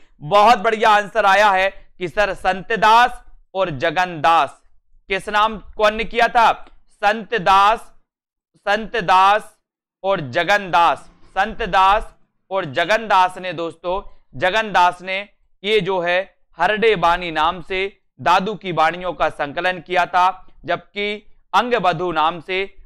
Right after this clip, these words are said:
अंगबधु नाम से दोस्तों रज्जब ने दादू की वाणियों का संकलन किया था। गोस्वामी तुलसीदास की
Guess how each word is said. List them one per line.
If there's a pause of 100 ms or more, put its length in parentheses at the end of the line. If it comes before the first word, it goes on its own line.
(140)
अंगबधु
नाम
से
दोस्तों (320)
रज्जब
ने (380)
दादू
की
वाणियों
का
संकलन
किया
था। (400)
गोस्वामी
तुलसीदास
की